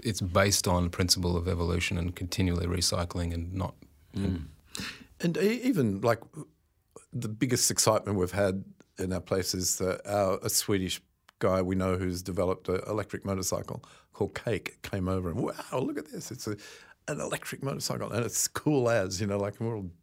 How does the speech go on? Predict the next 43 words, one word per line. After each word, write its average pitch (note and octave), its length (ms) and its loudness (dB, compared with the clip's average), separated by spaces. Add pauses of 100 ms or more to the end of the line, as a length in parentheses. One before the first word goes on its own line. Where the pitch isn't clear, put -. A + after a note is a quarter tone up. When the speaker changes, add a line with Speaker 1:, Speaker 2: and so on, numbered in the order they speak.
(140)
Speaker 3:
desperate - 300 -6
to F#2 100 -4 (360)
Speaker 2:
Wow. F#2 300 0
Speaker 3:
ride A2 180 6
the G2+ 80 0 (120)
damn F2 160 -2
thing. E2 200 -4 (420)
But D3+ 140 4 (140)
so E3+ 60 2 (680)
Speaker 2:
One A2 180 8
of - 100 6
your G#2+ 100 8
guys? F#2+ 380 4 (380)
Speaker 3:
No, G#3+ 160 8
no, F3+ 60 8 (100)
he's E3 180 4
a, D3+ 100 2 (380)
um, B2 440 0 (120)
he, B2 60 0 (160)
he C3 40 0
was A2 300 0
a, - 20 0 (280)
uh, F#2+ 180 -4
a G#2+ 40 -2
Swedish F#2+ 520 -2 (260)
guy F2+ 240 -2
who F#2+ 140 0
owned E2 160 -4
Pock, - 280 -8 (380)
the, - 100 -4
Speaker 2:
Ah. A2+ 180 -2 (260)
Speaker 3:
the F2+ 100 0
helmet F#2 420 -2
company, F2 440 -6
and G2 220 -4 (360)
he A2 60 -4
sold F#2 380 0
it - 120 -6
and F#2 300 -4
developed F2+ 400 -6
this. - 200 -6 (160)
But, A2 140 0 (840)
but C#3+ 140 0